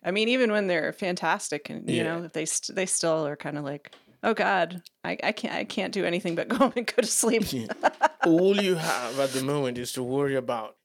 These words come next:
Speaker 2: "Okay, w-, will I be, will I be good enough at this?" And, and when training finish and they take off the training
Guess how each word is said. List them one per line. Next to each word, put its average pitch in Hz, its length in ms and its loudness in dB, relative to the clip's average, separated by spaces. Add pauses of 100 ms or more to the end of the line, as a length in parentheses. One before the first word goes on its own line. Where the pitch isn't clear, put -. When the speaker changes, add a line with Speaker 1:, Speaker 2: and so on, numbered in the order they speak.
(180)
Speaker 2:
"Okay, 139 220 -2
w-, 117 260 -6
will 135 180 2
I 139 120 4
be, 139 480 -2 (680)
will 135 220 2
I 135 60 2
be 131 200 -4 (380)
good 151 200 2
enough 139 300 0
at 120 160 -2
this?" 117 260 -6
And, 107 300 -10
and 120 200 -4
when 131 380 -4 (260)
training 131 360 0
finish 120 440 -6
and 117 340 -8
they 120 140 -4
take - 240 -8
off 120 160 -4
the 113 260 -6 (240)
training 120 320 0